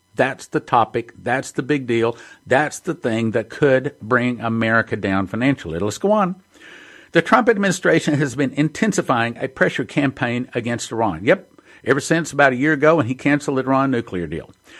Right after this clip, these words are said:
Last month, President Donald Trump announced the U S will no longer, oh, here it is,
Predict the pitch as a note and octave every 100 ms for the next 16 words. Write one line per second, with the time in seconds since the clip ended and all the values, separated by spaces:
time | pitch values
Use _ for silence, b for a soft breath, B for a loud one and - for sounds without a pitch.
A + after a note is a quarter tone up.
0 | B B C3+ G#3 G#3+ G3+ C3+ - - E3+
1 | D#3+ D3+ D#3 E3 - D3+ C3 B2 C#3 D#3+
2 | - - b b - E3 F3+ D#3+ - C#3
3 | C3+ C#3+ G#3+ G3 D3+ D3 D#3 G2 A2 A2+
4 | C3+ C3 D3 C3+ -